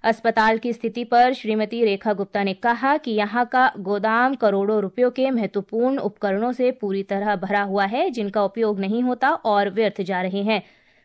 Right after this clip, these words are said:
उन्होंने आरोप लगाया कि आम आदमी पार्टी की पूर्व दिल्ली सरकार के नेतृत्व में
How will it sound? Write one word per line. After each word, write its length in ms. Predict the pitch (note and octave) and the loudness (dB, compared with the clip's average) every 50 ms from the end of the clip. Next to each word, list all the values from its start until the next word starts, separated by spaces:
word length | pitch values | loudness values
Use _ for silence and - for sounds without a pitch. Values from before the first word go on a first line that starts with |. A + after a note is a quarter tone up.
| _ _ | _ _
उन्होंने 280 | A#3+ B3+ C4 C4 C4+ C#4 | 0 2 2 2 2 4
आरोप 340 | C#4 C4 C4 C4+ C#4+ C4+ D4 | 4 4 6 4 4 4 2
लगाया 340 | C4+ B3 C4 C4 C#4 D4+ | 2 4 4 4 4 2
कि 160 | D#4 D#4 D#4+ C#4+ | 2 0 0 2
आम 240 | B3+ A#3+ A#3+ B3 | 2 2 4 4
आदमी 300 | A#3+ A#3 A#3 A3 A#3+ B3 | 4 2 4 2 2 0
पार्टी 400 | A#3+ - A3+ G#3 G#3 G#3 B3+ C4 | 0 0 0 0 0 0 -2 -6
की 220 | B3+ - C4 C4 C#4 | -4 -4 -4 -4 -4
पूर्व 460 | - _ _ A3+ A#3+ C4 C#4 C#4+ C#4 | -6 _ _ -4 -2 0 0 0 0
दिल्ली 280 | G#3+ G#3 G#3+ G#3+ A3 A3+ | 0 0 0 0 -2 -2
सरकार 480 | - A3 G3+ G3 - G#3 G#3+ A3 A#3 | -2 -4 -6 -2 0 2 2 2 2
के 220 | A#3+ - B3 B3 B3 | 2 0 0 0 2
नेतृत्व 500 | A3 G3+ F#3+ - - G#3 G#3 - A#3+ A#3+ | 0 -2 -4 -2 -4 -4 -4 -2 -2 0
में 220 | B3 B3+ C4+ | 2 2 2